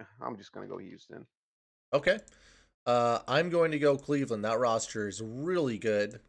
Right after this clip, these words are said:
Speaker 2: and I loved what I, what I just, that was a great game with the Chiefs. I love their running game. I just like watching them run the football. Baker's cool and all, but goddamn, they can run it.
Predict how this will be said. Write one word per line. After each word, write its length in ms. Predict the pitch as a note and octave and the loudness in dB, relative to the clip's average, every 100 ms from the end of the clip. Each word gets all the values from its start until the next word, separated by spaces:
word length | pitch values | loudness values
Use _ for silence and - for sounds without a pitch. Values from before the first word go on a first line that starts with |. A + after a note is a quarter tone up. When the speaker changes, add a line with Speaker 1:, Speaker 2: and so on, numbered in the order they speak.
| _ _ A2 | _ _ 0
Speaker 2:
and 380 | G#2+ G#2+ G#2 - | 2 2 0 -2
I 120 | A#2 | -2
loved 280 | A2 B2+ A2 | 2 0 2
what 120 | A2 | 2
I, 80 | G#2+ | 2
what 240 | - G#2+ - | 0 -8 -6
I 140 | B2 C#3+ | 0 0
just, 280 | F3+ - - | 0 -4 2
that 120 | E3+ | 2
was 120 | E3+ | 2
a 40 | |
great 240 | B2+ D3 C3+ | 2 0 0
game 300 | C3+ A2+ F2+ - | -2 -4 -8 -10
with 140 | A2+ | -10
the 60 | A2+ | -8
Chiefs. 400 | - B2 C3 - - - _ - | -8 -6 -6 -10 -16 -20 _ -2
I 120 | B2+ | 2
love 360 | C#3 A2+ B2+ A2 | 2 4 2 2
their 140 | A#2 | 0
running 340 | G#2 A#2 B2+ C3 | 0 0 -2 -2
game. 300 | C#3+ D3+ D3 | -2 -2 0
I 140 | C#3+ | 2
just 180 | E3 C#3+ | 2 4
like 180 | C#3 A2 | 4 4
watching 380 | A#2 B2+ B2+ A#2+ | 2 0 -2 -4
them 140 | A#2 A2+ | -4 -4
run 140 | A2 | -4
the 80 | G2+ | -4
football. 400 | - A2 F#2+ F#2 | -6 -4 -4 -2
Baker's 440 | A#2 G3 F#3+ B2 | 0 2 0 -2
cool 320 | - A#3 F#3 | 0 2 4
and 80 | C3 | 4
all, 300 | A2+ A2 A2 - - _ - | 4 4 2 -6 -20 _ -4
but 180 | A2+ - | -4 0
goddamn, 560 | C#3 B2 G2 D3 E3 | 2 2 4 6 6
they 140 | B2+ B2 | 4 -2
can 180 | D3 | -2
run 240 | B2+ B2 A2 | 0 -2 -2
it. 180 | F#2 | -6